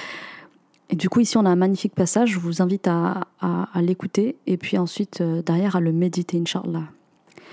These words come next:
Et Daoud, David, nous fîmes don de Sulayman, Salomon.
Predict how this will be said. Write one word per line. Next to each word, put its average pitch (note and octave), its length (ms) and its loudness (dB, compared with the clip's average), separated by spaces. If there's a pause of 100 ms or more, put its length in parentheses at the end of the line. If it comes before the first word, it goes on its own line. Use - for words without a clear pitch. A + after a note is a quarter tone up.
(540)
Et F#3+ 80 4
Daoud, F3+ 540 4 (180)
David, F3 500 2 (440)
nous F#3+ 120 2
fîmes A#3 340 2
don G3+ 260 2 (500)
de E3+ 140 -2
Sulayman, E3+ 640 2
Salomon. E3+ 480 -2